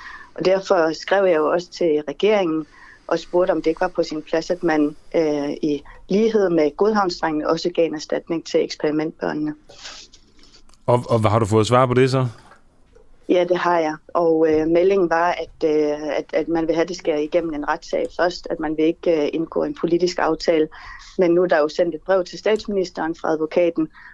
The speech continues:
Speaker 1: på vegne af eksperimentbørnene, og så må vi jo se, hvad, hvad det ender med. Men jeg håber da i hvert fald, at man også tager hensyn til eksperimentbørnenes, øh, alder, og det, at de har kæmpet den her sag stort set hele deres liv,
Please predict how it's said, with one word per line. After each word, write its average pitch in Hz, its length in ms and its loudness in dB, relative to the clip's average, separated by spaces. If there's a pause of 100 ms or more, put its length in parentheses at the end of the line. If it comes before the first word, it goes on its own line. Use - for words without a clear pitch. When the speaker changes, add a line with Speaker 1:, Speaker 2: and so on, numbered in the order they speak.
(160)
Speaker 1:
på - 80 -2
vegne 160 280 0
af 156 40 2
eksperimentbørnene, 165 800 0
og - 60 -6
så - 140 -6
må 165 80 0
vi 151 100 -2
jo 143 100 2
se, 156 300 -2
hvad, 143 200 -2 (520)
hvad 170 160 2
det 185 220 2
ender 170 160 2
med. 151 200 0
Men 156 160 -6
jeg 156 100 -2
håber 196 320 2
da 170 160 0
i 151 40 0
hvert 160 280 0
fald, 165 200 -2
at 156 180 -2
man 151 280 -2 (640)
også 180 240 2
tager 180 180 0
hensyn 185 400 0
til 175 140 0
eksperimentbørnenes, 170 1300 -2
øh, 147 440 0
alder, 202 280 2 (560)
og 180 140 0
det, 190 100 4
at 180 180 2
de - 40 0
har 165 80 4
kæmpet 180 360 -2
den 175 140 2
her 170 140 -2
sag 170 300 2
stort 170 260 0
set 170 180 -2
hele 190 220 2
deres 147 280 -2
liv, 208 240 0